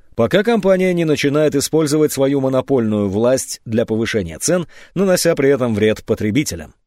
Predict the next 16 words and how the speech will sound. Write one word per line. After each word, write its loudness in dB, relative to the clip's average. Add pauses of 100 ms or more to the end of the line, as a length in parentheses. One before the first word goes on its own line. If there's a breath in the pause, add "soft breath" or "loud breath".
(300)
Размер 2
компании 2
сам 0
по 0
себе 0
значения -2
не 0
имеет, -2
как 0
и -6
то, 2 (220 loud breath)
что 2
она 2
может 0
причинять -2
ущерб 0